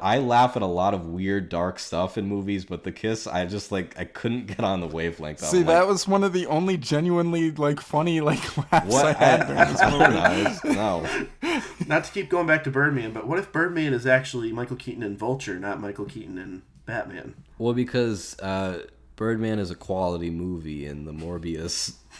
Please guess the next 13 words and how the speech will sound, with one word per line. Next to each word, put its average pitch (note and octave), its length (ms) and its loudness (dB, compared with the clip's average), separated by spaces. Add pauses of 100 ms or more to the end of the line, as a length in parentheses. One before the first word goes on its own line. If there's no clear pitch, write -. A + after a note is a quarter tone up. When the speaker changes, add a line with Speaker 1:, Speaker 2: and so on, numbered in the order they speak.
Speaker 1:
cameo E2 600 -2
was D#2 300 -8
the E2 100 -10
laziest E2 760 -4
thing - 380 -10
that E2 180 -6
I D#2+ 120 -6
have D#2+ 160 -8
seen. D2 380 -8 (1080)
Speaker 3:
<laughs> - 540 -6
Speaker 1:
That's F#2+ 280 -4
why. - 280 -6 (3250)
Um, G2 580 0